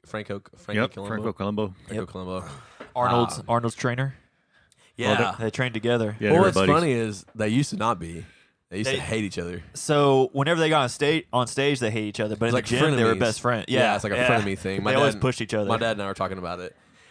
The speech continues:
Speaker 1: But anyway, uh, they did this thing. It was crazy, so stupid. But they did it. Uh, it's a finger roll. They did. Uh, they did
Speaker 3: Oh,
Speaker 1: this
Speaker 3: yeah?
Speaker 2: Oh, yeah.
Speaker 1: deal, and it was just, like,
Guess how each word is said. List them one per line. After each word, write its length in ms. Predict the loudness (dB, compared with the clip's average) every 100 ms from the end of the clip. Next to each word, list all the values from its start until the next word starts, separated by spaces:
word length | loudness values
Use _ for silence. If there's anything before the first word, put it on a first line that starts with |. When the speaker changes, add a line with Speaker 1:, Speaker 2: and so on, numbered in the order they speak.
| _
Speaker 1:
But 160 | 0 2
anyway, 460 | 2 2 2 0 -2
uh, 460 | -2 -2 -2 -4 -8 -14 -8
they 160 | -4 -2
did 180 | -4
this 160 | -4 -6
thing. 100 | -6
It 40 |
was 120 | -6 -8
crazy, 580 | -8 -4 -4 -4 -8
so 220 | -12 -10 -10
stupid. 440 | -8 -8 -8 -10
But 140 | -10
they 120 | -8 -6
did 200 | -4 -4
it. 220 | -6 -8
Uh, 120 | -10
it's 120 | -10
a 40 | -6
finger 240 | -6 -4
roll. 220 | -6 -8 -14 _ _ _ _ _ _ _ _ _ _ -14
They 80 | -8
did. 300 | -4 -4 -6
Uh, 340 | -8 -10 -14 -18 _ _ _ _
they 100 | -16
did 280 | -12 -10 -10
Speaker 3:
Oh, 40 | -12
Speaker 1:
this 200 | -12 -10
Speaker 3:
yeah? 140 | -10 -8
Speaker 2:
Oh, 120 | -6 -2
yeah. 120 | 0
Speaker 1:
deal, 320 | 0 -2 -8
and 340 | -14 -14 -14 -14
it 100 | -14
was 160 | -12
just, 160 | -14 -12
like, 200 | -10